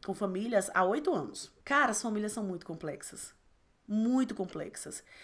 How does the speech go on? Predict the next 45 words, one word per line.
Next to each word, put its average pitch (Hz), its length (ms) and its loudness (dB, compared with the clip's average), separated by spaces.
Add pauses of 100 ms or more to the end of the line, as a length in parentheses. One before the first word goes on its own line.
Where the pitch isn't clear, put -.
(160)
E 202 60 -6
se 254 140 4
a 247 40 4
gente 294 220 2
não 294 120 2
consegue 247 440 0
dar 202 100 2
uma 202 100 2
afastada 185 840 0
e 196 140 0
ampliar 196 560 2
o 185 60 0
olhar, 175 680 0
a 220 60 2
gente 233 240 0
não 247 80 -2
enxerga 247 400 2
o 240 100 -2
outro 208 300 0
como 202 260 -2
humano, 185 400 -4
como 185 200 -4
uma 175 100 -6
história. 156 560 -4
E, 226 180 -2
assim, 214 380 0 (320)
é 202 80 2
muito 285 260 2
importante 202 380 -4
dizer 180 300 -4
que 190 120 -8
enxergar 226 400 -2
o 254 80 -4
outro 190 260 -4
como 214 220 -2
humano, 185 400 -4
como 214 300 -6
is-, 196 100 -8
com - 180 -6
alguém 185 200 -6
que 185 80 -12
tem 175 100 -4
história, 180 540 2 (340)
não 254 300 4
significa 240 1000 0